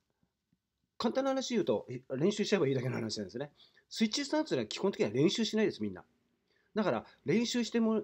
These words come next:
いないもの、イメージにつかない、知らないってこと。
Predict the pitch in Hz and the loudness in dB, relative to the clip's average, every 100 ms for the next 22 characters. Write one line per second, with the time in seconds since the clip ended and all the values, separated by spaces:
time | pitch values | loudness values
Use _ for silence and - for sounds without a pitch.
0 | - 175 190 180 156 143 120 - 156 262 | 2 4 8 8 8 4 0 -2 2 2
1 | 247 160 110 - 180 - - 131 190 277 | 2 -2 -2 -2 -2 -2 -4 0 2 2
2 | 285 180 135 - | 2 0 -2 -8